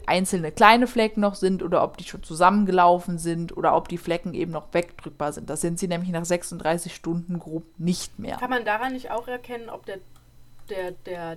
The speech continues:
Speaker 2: Tatort auch der Fundort war?
Speaker 1: Ähm,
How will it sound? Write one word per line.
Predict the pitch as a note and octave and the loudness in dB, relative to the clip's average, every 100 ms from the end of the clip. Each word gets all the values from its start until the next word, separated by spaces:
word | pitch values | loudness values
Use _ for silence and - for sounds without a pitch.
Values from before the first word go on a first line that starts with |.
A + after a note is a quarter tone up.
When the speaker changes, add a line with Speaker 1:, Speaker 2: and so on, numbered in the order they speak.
| - | -14
Speaker 2:
Tatort | - G3 F#3+ - - A3+ A#3+ A#3+ - | -10 -2 -2 -2 -6 -4 -2 -4 -10
auch | F#3+ | -12
der | - F#3 | -12 -16
Fundort | - A3 C#4+ F4 - D4 D#4+ D4+ | -12 -6 -6 -6 -2 -2 -2 -6
war? | D#4 G4 - - - - - - - _ - - - - - - | -8 -10 -16 -20 -20 -20 -20 -20 -20 _ -20 -20 -20 -18 -12 -6
Speaker 1:
Ähm, | G#3 G3+ G3 G3 G3 F#3 F3+ E3 D3+ D3+ D#3 | -2 0 0 0 -2 -2 -4 -6 -8 -12 -14